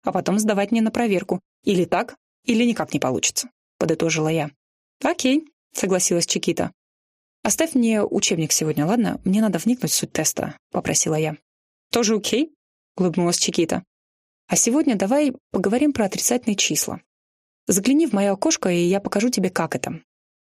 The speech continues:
Вспомнив из занятий со своей младшей сестрой, что наглядные примеры работают лучше теоретических, я стала расхаживать по комнате, объясняя, что если пойти вправо,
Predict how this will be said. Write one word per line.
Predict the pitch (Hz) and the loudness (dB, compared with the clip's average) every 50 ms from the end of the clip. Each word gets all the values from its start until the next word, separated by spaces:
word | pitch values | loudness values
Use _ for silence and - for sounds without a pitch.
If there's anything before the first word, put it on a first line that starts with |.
| _ _ _ | _ _ _
Вспомнив | - - - - 196 202 196 180 - - | -4 -4 -2 0 0 0 0 0 0 0
из | 165 | 0
занятий | 165 180 180 185 185 180 - 160 | 0 0 2 0 0 0 0 -2
со | - - | 0 0
своей | 180 - 185 180 175 | -2 0 0 0 0
младшей | 170 170 170 175 - - - 160 | 0 0 0 0 0 -2 -2 -2
сестрой, | - 196 - - - 160 156 | -2 -2 -2 0 0 0 0
что | - - 175 | 0 0 0
наглядные | 175 180 175 180 180 165 160 165 | -2 0 0 -2 -2 0 -2 -2
примеры | 156 - - 185 175 165 160 160 | -2 -2 0 0 0 0 0 -2
работают | - 170 165 185 180 - 160 - | -2 0 -2 -2 0 0 0 0
лучше | - 185 - - | 0 0 0 -2
теоретических, | 165 - - 208 233 226 - 320 320 - 320 - - 294 - _ _ _ _ _ | -2 -2 0 0 0 0 0 0 0 0 0 0 -2 -4 -4 _ _ _ _ _
я | - 277 | -2 -2
стала | 277 - 403 392 339 254 | 0 0 0 2 2 2
расхаживать | 220 - - 262 269 - 254 208 - | 0 0 0 0 0 0 0 -2 -2
по | - 165 | -4 -4
комнате, | - - 220 247 247 214 - - | -2 0 0 2 2 2 0 0
объясняя, | 175 160 170 175 - - 196 190 180 | 0 0 0 0 0 0 0 0 0
что | - - - | 0 -2 0
если | 175 180 175 - 185 | 0 0 0 0 -2
пойти | - 185 185 - - 214 | -2 -2 -2 0 -2 -2
вправо, | - - - 285 330 330 302 294 | 0 0 0 0 0 0 0 -2